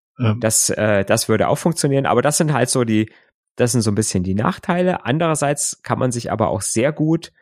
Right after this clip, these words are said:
Speaker 2: halt genau von diesen radikalen Instanzen abgrenzen und das geht relativ schnell, ähm, dass sich da die Admins untereinander, ähm, so ein bisschen vernetzen
Speaker 1: Mhm.
Speaker 2: und dann so große, äh, so große, ähm,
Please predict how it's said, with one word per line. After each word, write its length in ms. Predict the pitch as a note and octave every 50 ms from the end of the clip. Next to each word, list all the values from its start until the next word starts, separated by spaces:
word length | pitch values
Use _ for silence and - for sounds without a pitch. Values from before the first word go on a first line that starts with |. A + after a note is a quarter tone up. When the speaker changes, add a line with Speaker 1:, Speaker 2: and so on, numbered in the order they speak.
| _ _ _
Speaker 2:
halt 300 | - G#2 B2 B2+ - -
genau 220 | - A#2 A2 A#2+
von 180 | A#2+ - B2 A2
diesen 220 | A2 G#2 A2 G2+
radikalen 580 | G2 F#2 F2+ G2+ G2+ - - A2 A2 C3 D3 D3
Instanzen 560 | G2 C3 - - - A#2+ A#2+ B2+ - - -
abgrenzen 600 | - - - - - - A#2 B2+ B2 - - G#2+
und 120 | D#2 G2+
das 140 | G#2+ G#2 -
geht 220 | - A#2 A2+ - -
relativ 340 | A2 A2+ A2 - - A#2 -
schnell, 460 | - - B2 B2 C3 C#3+ D#3 D#3+ - _ _ - - - - - - -
ähm, 380 | - A2 A#2 A2+ A#2 A#2 A#2+ - _ - - _
dass 160 | - G#2+ A2+
sich 140 | - B2+ A2+
da 160 | - A2 G#2+
die 100 | A2 G#2+
Admins 340 | C#2 - - - B2 A2+ -
untereinander, 720 | D2+ F#2 A2+ - G#2 G#2 G2+ A2 B2 B2 A#2+ A#2+ B2 A#2+ _ _ _ _ _ _ _
ähm, 380 | - G#2 G2+ G2+ G#2 G#2 F#2+ - -
so 140 | E2 G#2+ A#2
ein 40 | A2
bisschen 280 | B2+ C3+ - - G#2+
vernetzen 560 | - - G2 G2+ B2 - - - E3 D#3+ E3 - _ _ _
Speaker 1:
Mhm. 280 | A#2+ A#2 A2 A2 B2+
Speaker 2:
und 300 | C3+ A2+ A#2 A2+ - -
dann 200 | G#2+ G2 A2+ A2
so 140 | G2+ A2+ G#2+ -
große, 680 | - - G#2 A2 C3 C3 - B2+ A#2 A#2 A2+ A2 -
äh, 160 | - F2+ G2
so 120 | G#2 G#2+ G#2
große, 680 | - - G#2+ A2 A#2 A#2 - A2+ A2 G#2+ G#2+ G2 D2+ -
ähm, 680 | - F#2 G#2 G#2 G#2 G#2 G#2 G#2 G#2 G#2 G#2+ G#2 G#2